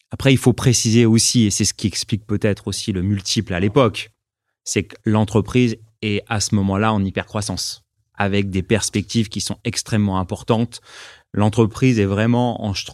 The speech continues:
en train de changer de dimension à ce moment-là. D'ailleurs, entre le début des discussions au mois de février et la signature fin juin, c'est presque une autre entreprise.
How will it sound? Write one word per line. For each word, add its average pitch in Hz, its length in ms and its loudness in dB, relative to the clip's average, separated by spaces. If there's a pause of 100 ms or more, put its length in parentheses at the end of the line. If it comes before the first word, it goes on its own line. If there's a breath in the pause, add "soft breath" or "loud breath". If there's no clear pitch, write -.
en 107 80 -6
train 104 180 -4
de 98 60 -2
changer 113 360 0
de 104 60 -6
dimension 107 880 -4
à 101 120 -8
ce - 160 -10
moment-là. 101 420 0
D'ailleurs, 101 480 -2 (380 soft breath)
entre 98 600 -4
le 104 280 -2
début 120 520 2
des 104 140 -2
discussions 104 920 -4 (720)
au 98 120 -2
mois 104 240 2
de - 40 -6
février 110 840 2 (460)
et 101 340 -2
la 95 140 -6
signature 107 800 -2
fin 98 180 -4
juin, 120 440 -4 (580)
c'est - 180 -8
presque - 340 -2
une 104 120 0
autre 113 200 -2
entreprise. 131 640 -2